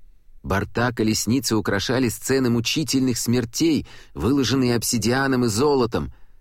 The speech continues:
а на месте возницы стоял сам Аид, владыка мертвых. Позади него ехали Диметра и Персифона. Аид нарядился в черные доспехи и мантию цвета только что пролитой крови.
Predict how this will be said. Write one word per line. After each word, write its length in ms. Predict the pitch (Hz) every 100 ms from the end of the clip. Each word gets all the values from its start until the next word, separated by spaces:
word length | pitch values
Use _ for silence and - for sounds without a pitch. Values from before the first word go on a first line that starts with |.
| - -
а 80 | 82
на 120 | 82
месте 400 | 95 127 - 113
возницы 680 | 104 82 80 131 156 -
стоял 420 | 90 - 95 110 110
сам 500 | - 107 120 120 113
Аид, 600 | 104 117 123 127 - - - - -
владыка 540 | 82 98 82 104 104
мертвых. 600 | 98 101 - - - - - - - - - - -
Позади 320 | 80 92 104
него 300 | 107 95 127
ехали 400 | 104 123 113 110
Диметра 720 | 98 101 131 143 139 139 120 - -
и 120 | 107
Персифона. 760 | 120 120 - 110 - 95 82 92 - - - - - - - - - - - -
Аид 360 | 90 143 185 165
нарядился 560 | 165 147 156 175 -
в 60 | 127
черные 460 | - 165 156 143 123
доспехи 600 | 127 - - 180 - 135
и 80 |
мантию 520 | 123 156 147 135 131 113
цвета 440 | - 113 165 143
только 320 | 127 147 135
что 180 | 131 127
пролитой 480 | 120 127 139 123 131
крови. 440 | - 127 95 78